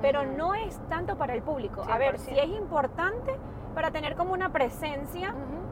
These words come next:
Speaker 1: pero no es necesario. O sea, la gente después que nos compra es que después ven nuestros logos,
Speaker 2: Sí,
Speaker 1: después
Speaker 2: literal.
Speaker 1: ven nuestros colores,
Speaker 2: Yo
Speaker 1: pero
Speaker 2: le agregué al logo a, a, a la metodología después de que empecé a trabajar contigo. Mi logo no estaba
Speaker 1: No
Speaker 2: en
Speaker 1: estaba
Speaker 2: ningún
Speaker 1: en ningún
Speaker 2: lado.
Speaker 1: lado.
Speaker 2: Y
Speaker 1: Yo
Speaker 2: yo
Speaker 1: era la que te
Speaker 2: vendí,
Speaker 1: decía, "Ay, qué pobre".
Speaker 2: yo vendí muchísimas
Speaker 1: Chica, vamos a
Speaker 2: asesorías.
Speaker 1: poner tu logo, las maticas.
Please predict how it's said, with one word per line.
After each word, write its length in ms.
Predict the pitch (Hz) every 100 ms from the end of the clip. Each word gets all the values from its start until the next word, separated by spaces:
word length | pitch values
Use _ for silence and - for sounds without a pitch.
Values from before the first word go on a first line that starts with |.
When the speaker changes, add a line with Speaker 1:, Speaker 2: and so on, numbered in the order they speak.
| - -
Speaker 1:
pero 260 | 302 294
no 280 | 277 269 294
es 160 | 330 285
necesario. 520 | 254 233 240 214 208
O 40 |
sea, 360 | 208 254 233 -
la 140 | - 254
gente 260 | 277 262
después 320 | 320 - 294 285
que 100 | 330
nos 140 | 320
compra 320 | - 339 349
es 60 | -
que 60 |
después 320 | 311 - 285 285
ven 120 | 262
nuestros 260 | 254 - 233
logos, 400 | 247 220 214 220
Speaker 2:
Sí, 100 | -
Speaker 1:
después 140 | 285 277 269
Speaker 2:
literal. 200 | 220 349
Speaker 1:
ven 120 | 320
nuestros 240 | 285 277
colores, 440 | - 240 262 240 220
Speaker 2:
Yo 60 | 254
Speaker 1:
pero 100 | 269
Speaker 2:
le 60 | 269
agregué 220 | 349 277
al 160 | 254 277
logo 480 | 277 233 208 190 - -
a, 140 | 226 226
a, 380 | 220 226 214
a 220 | 208 214 208
la 120 | 208
metodología 600 | 208 214 208 202 240 339
después 280 | 262 - 226
de 60 |
que 40 | 262
empecé 180 | 269 214
a 20 |
trabajar 240 | 226 247
contigo. 340 | 226 240 339 254
Mi 120 | 220
logo 160 | 214 214
no 60 | 233
estaba 180 | 247
Speaker 1:
No 60 | 269
Speaker 2:
en 60 | 262
Speaker 1:
estaba 180 | 285
Speaker 2:
ningún 100 | 262 247
Speaker 1:
en 40 | 277
ningún 160 | 214
Speaker 2:
lado. 120 | 226 220
Speaker 1:
lado. 60 |
Speaker 2:
Y 80 | 214
Speaker 1:
Yo 60 | 233
Speaker 2:
yo 80 |
Speaker 1:
era 20 | 233
la 60 | 262
que 80 |
te 60 | -
Speaker 2:
vendí, 100 | 277
Speaker 1:
decía, 160 | 285 269
"Ay, 80 | -
qué 120 | 220
pobre". 180 | - 214 - -
Speaker 2:
yo 160 | - 240
vendí 240 | 269 302
muchísimas 560 | 262 262 302 262 269 262
Speaker 1:
Chica, 180 | 359 392
vamos 160 | 392
a 20 | 453
Speaker 2:
asesorías. 260 | 539 554
Speaker 1:
poner 20 |
tu 300 | 571 508 480
logo, 260 | 440 381 -
las 120 | 311
maticas. 420 | 330 359 165 -